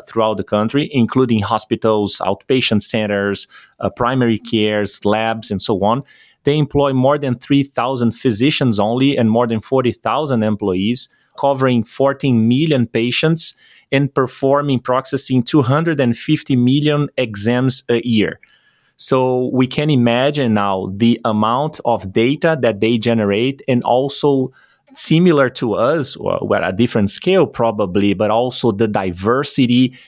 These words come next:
and the complexity of the operations under which they perform. And in terms of the academic, uh, achievements,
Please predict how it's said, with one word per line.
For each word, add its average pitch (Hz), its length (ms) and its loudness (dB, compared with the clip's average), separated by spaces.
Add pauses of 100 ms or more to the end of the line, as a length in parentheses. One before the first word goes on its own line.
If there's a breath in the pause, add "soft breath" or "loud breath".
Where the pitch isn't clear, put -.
(140 loud breath)
and 113 280 0
the 110 100 0
complexity 110 840 -2
of 95 160 -2
the 107 80 2
operations 107 800 0 (200 soft breath)
under 113 220 -2
which 107 280 -2
they 113 120 2
perform. 92 640 -2 (500 loud breath)
And 131 300 0
in 135 140 2
terms 165 300 0
of 135 240 0
the 113 320 4 (100)
academic, 120 800 0
uh, 101 120 0
achievements, 117 800 0